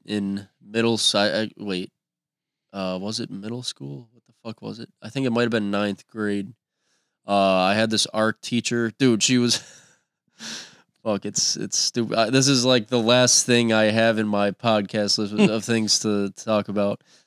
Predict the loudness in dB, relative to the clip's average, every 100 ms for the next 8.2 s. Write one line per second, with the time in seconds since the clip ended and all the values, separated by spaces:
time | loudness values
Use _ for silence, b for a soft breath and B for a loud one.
0 | b _ 2 4 6 4 4 0 4 4
1 | 4 0 0 0 0 -2 0 0 0 0
2 | 2 4 4 4 2 2 -2 -4 _ _
3 | _ _ _ _ _ _ _ -2 0 0
4 | 2 4 2 -2 _ _ _ _ _ _
5 | _ -10 -6 0 2 2 0 -4 0 2
6 | 2 2 0 -2 -4 -4 -4 -2 -4 -6
7 | -6 -6 -6 -4 -4 -2 -4 -4 -8 -6
8 | -6